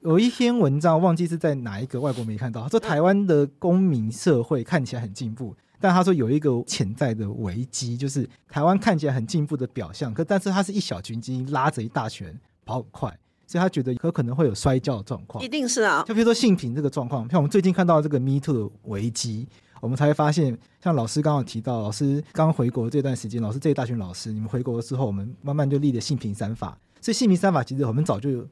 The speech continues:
Speaker 1: 慢慢就完成立法，可是现在大家又发现，为什么这个性平三法、性别工作平等法、性别教育平等法、性骚扰防治法，我们有这么早就有这些法律了，可是到现在还是会有这么多 Me Too 事件，还是会有这么多的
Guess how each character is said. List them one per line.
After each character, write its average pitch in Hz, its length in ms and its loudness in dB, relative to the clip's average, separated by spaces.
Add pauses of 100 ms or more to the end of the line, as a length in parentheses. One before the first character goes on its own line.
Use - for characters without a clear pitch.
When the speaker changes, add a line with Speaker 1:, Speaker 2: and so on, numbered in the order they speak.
(200)
Speaker 1:
慢 143 160 -6
慢 131 240 -2
就 151 80 0
完 95 120 -2
成 101 160 -8
立 110 160 -6
法， - 220 -14 (260)
可 139 120 -4
是 143 40 -2
现 208 120 2
在 196 80 4
大 185 40 6
家 185 120 6
又 196 120 6
发 156 220 0
现， 139 260 -2 (340)
为 233 100 0
什 180 120 -6
么 107 160 -4
这 160 120 -2
个 135 180 2
性 - 160 2
平 131 100 4
三 135 200 0
法、 98 260 -6 (220)
性 160 180 2
别 120 160 -2
工 131 160 0
作 143 100 4
平 120 160 0
等 110 140 0
法、 92 220 -6
性 123 160 -8
别 113 100 -6
教 123 220 -2
育 113 40 -2
平 107 140 -6
等 101 140 -6
法、 101 280 -10 (280)
性 151 180 0
骚 135 140 0
扰 104 60 -2
防 101 180 -6
治 120 140 -6
法， - 280 -10 (140)
我 139 80 -8
们 147 120 0
有 151 120 2
这 247 120 0
么 196 80 8
早 107 280 0 (180)
就 190 160 0
有 123 80 2
这 139 80 -10
些 147 100 0
法 98 220 -6
律 113 160 -10
了， 101 60 -10
可 107 120 -16
是 123 80 -14
到 147 120 -4
现 135 260 -4
在 117 200 -6 (300)
还 147 160 -6
是 202 160 -2
会 190 140 2
有 131 60 2
这 185 120 -4
么 131 80 -2
多 135 200 4
Me 127 180 -2
Too 123 160 -6
事 - 140 -10
件， 110 200 -8
还 139 140 -6
是 185 140 -4
会 185 120 0
有 135 60 0
这 - 140 -2
么 139 120 0
多 135 200 0
的 113 320 -2